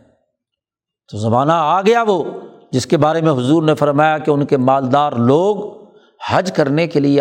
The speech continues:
آئیں گے سیر و تفریح کے لیے، للنزہۃ۔ اور جو درمیانے درجے کے لوگ ہیں وہ تجارت کے مقصد سے آئیں گے،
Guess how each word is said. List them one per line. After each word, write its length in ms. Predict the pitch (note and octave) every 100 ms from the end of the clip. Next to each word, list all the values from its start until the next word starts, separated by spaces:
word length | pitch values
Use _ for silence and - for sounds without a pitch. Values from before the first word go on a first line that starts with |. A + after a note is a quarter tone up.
| -
آئیں 360 | B2 C3+ C#3+
گے 260 | D3+ G#3+ F#3+
سیر 320 | D3 - C3
و 60 | D3+
تفریح 360 | C3+ A2+ C#3
کے 120 | C3 G2+
لیے، 200 | F#2 F#2 _ _ _ -
للنزہۃ۔ 680 | A2 B2+ B2 D3+ G2+ G#2+ - - _ _ _ _ _ _ _ _ _ _ - _ _ _ _ _
اور 360 | - D#3+ G3+ B3+
جو 520 | F#3+ G3 A3 - - - -
درمیانے 600 | B2 A#2 F3+ F#3+ A3 C4
درجے 320 | B3 F3 F#3+
کے 100 | E3
لوگ 260 | C#3+ C3 A#2+
ہیں 200 | F#2 - - _ _ _ _ _ B2
وہ 240 | C3+ B3
تجارت 600 | B3+ A#3+ F#3+ G3+ B3+ -
کے 80 | B3
مقصد 380 | G#3+ - G#3+ -
سے 140 | F3
آئیں 240 | B2
گے، 60 | A#2+